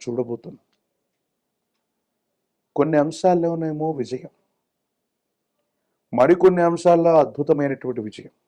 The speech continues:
మరికొన్ని అంశాల్లో ఏమీ చేయలేనటువంటి పరిస్థితులు. ఇవి మీకు కాస్త విచిత్రంగా అనిపిస్తూ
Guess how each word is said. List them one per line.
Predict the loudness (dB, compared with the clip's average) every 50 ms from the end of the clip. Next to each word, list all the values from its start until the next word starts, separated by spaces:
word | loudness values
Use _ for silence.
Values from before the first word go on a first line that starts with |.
| _ _ _ _ _ _ _ _ _ _ _ _ _ _ _ _ _ _ _ _ 0 4
మరికొన్ని | 6 6 6 6 4 4 4 6 6 6 6
అంశాల్లో | 4 4 4 4 6 6 6 6 4 4 4 2 2 2
ఏమీ | 4 4 2 2 0 -2 -4 -2
చేయలేనటువంటి | 0 0 0 0 0 -2 -4 -4 -6 -8 -10 -10 -10 -12 -14
పరిస్థితులు. | -16 -18 -20 -20 _ _ _ _ _ _ _ _ _ _ _ _ _ _ _ _ _ _ _ _ _ _ _ _ _ _ _ _ _ _ _ _ _ _ _ _ _ _ _ _ _ 0 2
ఇవి | 2 2 2 2
మీకు | 2 0 -2 -2 -2 0 0 0 -2 -6 _ _ _ _ _ _ _ _ _ _ _ _ _ _ _ _ 4
కాస్త | 6 6 4 4 2 4 4 4 2 0 -8 _ _ _ -10 -10
విచిత్రంగా | -8 -8 -10 -8 -4 -2 0 2 2 4 2 2
అనిపిస్తూ | 2 0 0 0 -2 0 -2